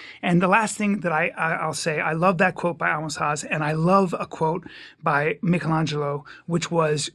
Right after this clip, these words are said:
"Criticize by creating." If you have a problem with someone's point of view, instead of taking to Twitter and calling them all kinds of names, how about coming up with a better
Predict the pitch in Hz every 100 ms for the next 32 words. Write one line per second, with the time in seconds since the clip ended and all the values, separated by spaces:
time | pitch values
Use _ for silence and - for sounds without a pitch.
0 | - - 226 226 - 226 214 202 - -
1 | _ - 143 151 - 170 151 139 139 131
2 | - _ _ _ _ _ 170 170 151 202
3 | 247 247 - 202 208 208 185 143 143 -
4 | 160 147 - 165 151 131 143 123 - -
5 | - 196 147 208 208 - 214 214 190 -
6 | 190 175 156 151 - 180 175 165 165 151
7 | 151 - 165 165 160 185 151 160 160 160
8 | 147 120 123 - - - - - - 185
9 | 208 220 226 - 180 180 196 175 151 -
10 | 151 - 127 - 151 151 156